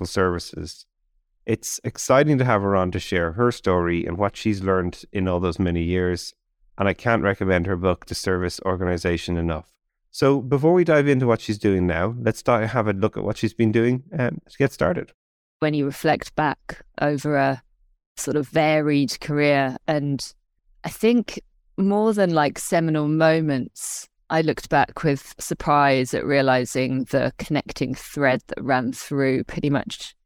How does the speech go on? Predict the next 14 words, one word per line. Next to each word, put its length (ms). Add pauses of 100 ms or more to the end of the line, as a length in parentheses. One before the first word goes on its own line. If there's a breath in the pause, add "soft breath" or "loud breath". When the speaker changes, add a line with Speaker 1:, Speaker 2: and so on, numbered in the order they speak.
(240)
Speaker 2:
everything 360
I've 160
done. 400
So, 360 (520)
uh, 40
long 320
ago, 400
I 100
started 480
out 580
in 500 (280)
big 240
service 440
organizations, 1000